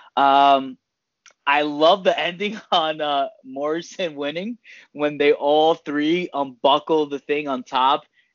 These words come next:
and then eventually they were all trying to figure out how they're gonna get this belt because technically they,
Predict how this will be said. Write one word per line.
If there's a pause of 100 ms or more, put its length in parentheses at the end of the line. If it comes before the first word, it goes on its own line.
and
then
eventually
they
were
all
trying
to
figure
out
how
they're
gonna
get
this
belt
because
technically
they,